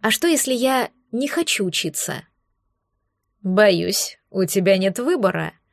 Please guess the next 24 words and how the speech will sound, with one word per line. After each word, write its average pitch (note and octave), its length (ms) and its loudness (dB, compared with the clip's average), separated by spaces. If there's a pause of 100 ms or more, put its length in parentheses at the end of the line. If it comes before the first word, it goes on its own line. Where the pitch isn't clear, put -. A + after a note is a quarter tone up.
(340)
белозубо A3+ 600 6
улыбнулся F#3+ 680 0
он. F3 380 0 (460)
Ты G3+ 200 6
эвидентка F#3 760 -2 (280)
Я F3+ 260 2
преподаватель, A#3 1000 0 (400)
а G3 160 4
первым A3 400 6
уроком A3 380 4
по G3 80 2
расписанию F#3+ 880 -2
стоит F#3 460 2
как - 260 -2
раз F3+ 500 -2
моя F3 360 0
практика. F3+ 840 -6 (760)
«Нет», B3 380 -2 (400)
возразила G#3+ 540 2
я, G3+ 340 0 (340)
«сейчас G3+ 440 0
будет A3+ 260 0
лекция G#3 540 0
Алмиуса». F#3 760 0